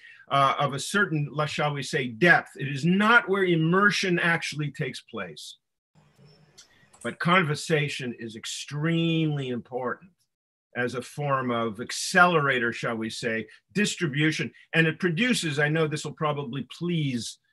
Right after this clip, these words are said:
uh, Marika, it produces a great deal of, of, shall we say, productive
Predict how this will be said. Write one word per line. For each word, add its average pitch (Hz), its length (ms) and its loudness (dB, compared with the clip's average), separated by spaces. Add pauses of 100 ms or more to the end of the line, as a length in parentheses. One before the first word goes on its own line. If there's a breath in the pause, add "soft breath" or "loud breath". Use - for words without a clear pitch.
(280)
uh, 113 440 -4
Marika, 127 680 0 (320 soft breath)
it 170 220 0
produces 175 720 -2
a 160 60 0
great 156 580 -4
deal 180 500 2
of, 147 360 0 (240)
of, 139 340 -2
shall 143 240 -4
we 139 100 -8
say, 147 220 -4
productive 143 680 -4